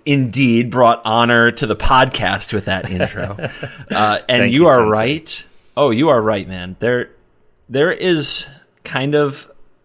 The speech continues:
Speaker 1: a Magic skill subset that only gets tested a few times a year. And that is new card evaluation and deck building with new cards. And you only get to try it for, like, a week, maybe two if you're lucky.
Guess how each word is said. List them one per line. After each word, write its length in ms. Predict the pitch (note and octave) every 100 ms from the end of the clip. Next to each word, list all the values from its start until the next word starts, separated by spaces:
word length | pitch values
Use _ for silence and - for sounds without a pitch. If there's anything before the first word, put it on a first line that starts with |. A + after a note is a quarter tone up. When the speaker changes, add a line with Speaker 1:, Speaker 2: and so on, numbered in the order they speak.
| _ _ _ B2+
Speaker 1:
a 160 | A#2+
Magic 580 | G#2+ G#2+ A#2+ D3 E3 E3+
skill 480 | - - B2+ B2 A#2+
subset 720 | A#2 - G2 G2+ - A#2+ B2
that 220 | G#2+ F#2 -
only 300 | G#2+ B2+ C3+
gets 200 | C3 -
tested 360 | - G2 - G#2+
a 60 |
few 240 | F#2+ G2 G2+
times 320 | A#2 F#2+ G2+
a 60 | F2+
year. 320 | E2 - - _ - -
And 160 | G2 A2
that 200 | C3+ C#3
is 300 | A2 G#2 - _ _ _ _ -
new 240 | A2 D#3
card 320 | D#3 E3 D3
evaluation 1000 | C3+ A#2 A2+ B2 A#2 G#2+ G#2 - A2 A2 -
and 220 | G2+ G2+
deck 240 | G#2 -
building 320 | A#2 G2 G2 F#2+
with 160 | F#2+
new 140 | F#2+ F#2
cards. 520 | - B1+ G#1+ - - _ _ _
And 200 | A2 A#2
you 100 | C#3
only 360 | A#2+ G#3+ B3+ A#3+
get 180 | A3+ A3+
to 100 | G3
try 300 | G3+ F3+ F3+
it 220 | A2+ -
for, 140 | B2
like, 240 | A2 G#2+ -
a 80 | G#2+
week, 540 | A2 A#2 D3+ - - -
maybe 280 | A2+ A#2 A2+
two 280 | - - E3+
if 120 | E3+
you're 140 | D#3+ C#3+
lucky. 460 | B2 - E2 F2